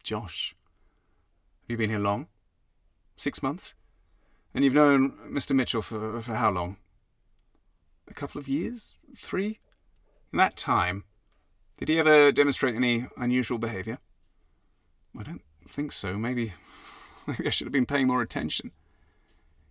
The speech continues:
"You said he disappeared this morning. Did something happen last night, something out of the ordinary?" Theo passes the evening,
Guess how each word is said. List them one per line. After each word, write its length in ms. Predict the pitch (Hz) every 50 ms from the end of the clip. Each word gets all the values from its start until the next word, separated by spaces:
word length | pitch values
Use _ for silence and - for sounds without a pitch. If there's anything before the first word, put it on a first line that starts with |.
| _ -
"You 120 | 139 160
said 200 | 170 - 151 135
he 60 | 131
disappeared 500 | 113 120 117 - - - 135 139 113 82
this 180 | - 87 - -
morning. 280 | 98 95 95 92 90 - _ _ _ _ _ _ _ _ _ _ _
Did 80 | - 120
something 240 | - 131 123 117 120
happen 200 | 120 - 117 110
last 280 | 113 110 110 - -
night, 260 | 139 127 98 85 85
something 460 | - - 107 95 92 98 98 95 90 - _ _ - -
out 140 | 113 113 101
of 60 | 101
the 80 | 113 113
ordinary?" 380 | 113 107 85 80 80 85 90 - _ _ _ _ _ _ _ _ _ _ _ _ _ _ -
Theo 220 | - 123 113 107 98
passes 600 | - - - 123 123 117 101 - - 92 85 95
the 100 | 101 95
evening, 460 | 101 107 98 95 92 82 82 82